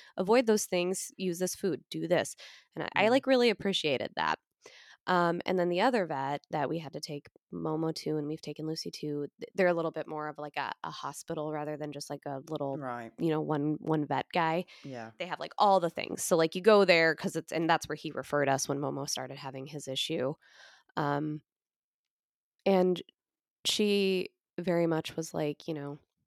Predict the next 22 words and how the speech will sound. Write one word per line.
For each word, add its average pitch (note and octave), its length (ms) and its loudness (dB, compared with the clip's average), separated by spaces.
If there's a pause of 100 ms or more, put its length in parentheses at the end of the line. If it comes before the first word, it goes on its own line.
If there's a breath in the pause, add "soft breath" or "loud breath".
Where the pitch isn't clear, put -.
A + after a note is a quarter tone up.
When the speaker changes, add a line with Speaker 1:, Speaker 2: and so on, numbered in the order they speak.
(400)
Speaker 1:
"Cats D#3 340 -10
with D#3+ 160 -4 (260)
this - 160 -8
type - 240 -10
of - 100 -14
cancer E3+ 600 -6 (520)
usually E3 600 -4
have E3 180 -6
really E3 180 -6
poor E3+ 140 -4
outcomes." - 480 -6 (720 soft breath)
But, D3+ 320 -6
and D#3 100 -8
I, C#3+ 240 -10 (280)
I'm C3 220 -10
not D3 200 -10
the - 80 -14
type E3 180 -4
of E3 60 -12
person F3+ 340 -2
who's F#3 160 0
like, F#3 360 0